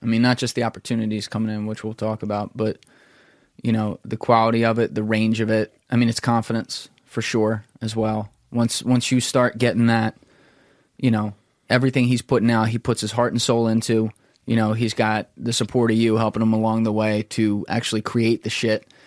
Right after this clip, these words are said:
He's got the business side taken care of, so you ain't gotta worry about a lot of that stuff, which is great as a founder of a company and everything. And it's like, you know, the, the, the end product, that, that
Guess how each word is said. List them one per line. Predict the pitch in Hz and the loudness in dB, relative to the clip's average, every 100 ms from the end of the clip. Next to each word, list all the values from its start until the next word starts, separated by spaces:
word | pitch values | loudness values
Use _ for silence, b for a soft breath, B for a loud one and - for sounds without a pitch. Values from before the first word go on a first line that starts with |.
| b b b | b b b
He's | 117 | 0
got | 123 117 | 2 2
the | 117 | 2
business | 117 113 117 | -2 0 0
side | - 110 110 | 2 0 0
taken | 117 113 | -2 -2
care | - 113 110 | 2 4 4
of, | 104 | 2
so | 117 | 2
you | 117 | 2
ain't | 113 | 2
gotta | 110 | 0
worry | 110 110 107 | 0 0 2
about | 107 107 | 0 0
a | |
lot | 110 110 | 0 0
of | 110 | 0
that | 110 - | -2 -4
stuff, | - 110 104 - | -4 -2 -2 -4
which | 107 | -8
is | - | -8
great | - 101 101 104 - | -4 -2 0 -2 -6
as | 110 | -8
a | 110 | -6
founder | 110 107 107 | -4 -2 -4
of | 104 | -6
a | |
company | - 117 110 110 107 | -2 -2 0 -2 -2
and | 107 | -2
everything. | 107 - 110 | -4 -2 -2
And | 110 | -2
it's | 113 - | -4 -2
like, | 107 - b b b b b | -4 -4 b b b b b
you | 123 | 2
know, | 107 104 _ _ _ _ - _ _ _ _ | 2 -2 _ _ _ _ -20 _ _ _ _
the, | 127 123 113 110 | -2 2 2 0
the, | 104 120 113 107 107 104 - _ _ _ _ _ _ _ _ _ | -6 -2 0 0 0 -4 -6 _ _ _ _ _ _ _ _ _
the | 123 - | -10 0
end | 131 120 | 2 2
product, | - 123 120 101 - - - _ _ _ _ _ _ _ _ _ 127 | 4 4 4 0 -4 -18 -20 _ _ _ _ _ _ _ _ _ -8
that, | 123 107 - | -2 -2 -2
that | - 131 113 113 - | -8 2 2 2 -2